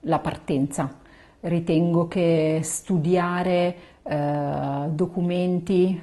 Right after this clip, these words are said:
eh, parti scientifiche possano spiegare molto bene quello che ci sta succedendo.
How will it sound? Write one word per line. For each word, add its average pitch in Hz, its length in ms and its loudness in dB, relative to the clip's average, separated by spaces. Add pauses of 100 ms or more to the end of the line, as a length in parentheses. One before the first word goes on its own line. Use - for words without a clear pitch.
eh, 185 60 -6
parti 165 400 -6
scientifiche 190 1000 -2
possano 147 1000 0
spiegare 165 1000 2 (380)
molto 185 460 4
bene 175 500 2
quello 156 380 0
che 139 680 -2
ci - 100 -6
sta 165 160 -4
succedendo. 131 800 -4